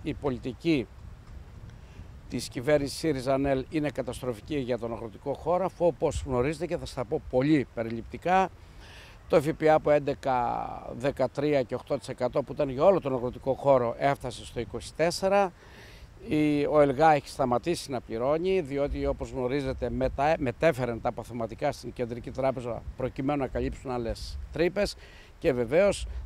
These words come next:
δεν μπορούν να γίνουν εκτιμήσεις αφού δεν υπάρχουν χρήματα ούτε για τα οδηπορικά των γεωπόνων,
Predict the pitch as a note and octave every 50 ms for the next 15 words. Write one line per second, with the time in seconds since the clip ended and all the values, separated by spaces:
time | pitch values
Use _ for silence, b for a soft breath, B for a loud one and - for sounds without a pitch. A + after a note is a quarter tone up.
0 | - - C3+ F3 F3 D3+ C#3 C#3 C3 C3+ C3+ B2+ C#3 C3+ B2+ - - C#3+ C3 D3+
1 | E3 C3+ D#3 C#3+ C#3+ D#3+ D#3 D#3 D3 - D#3+ D#3+ C#3+ B2+ B2+ - - - D#3+ D#3+
2 | C3+ C3 B2 - D#3 F3+ G3 C#3 D3+ A#2 B2 B2 - B2 A#2+ A2+ A2 A#2 G#2 B2
3 | B2 A#2+ A2+ - D3 C#3 - - B2+ A#2+ A2+ A#2 A#2+ A2 - E3+ F#3 F#3 F#3+ E3+